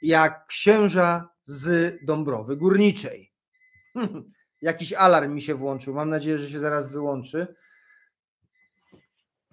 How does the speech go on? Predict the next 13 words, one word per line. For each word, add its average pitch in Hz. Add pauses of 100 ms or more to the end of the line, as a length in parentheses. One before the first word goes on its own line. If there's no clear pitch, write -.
(260)
E, 240 (120)
shut -
up. - (720)
<clears throat> - (400)
Nie 180
wiem, 120
co 117
to 87
jest. - (120)
No, 151 (140)
mniejsza 143
z -
tym. -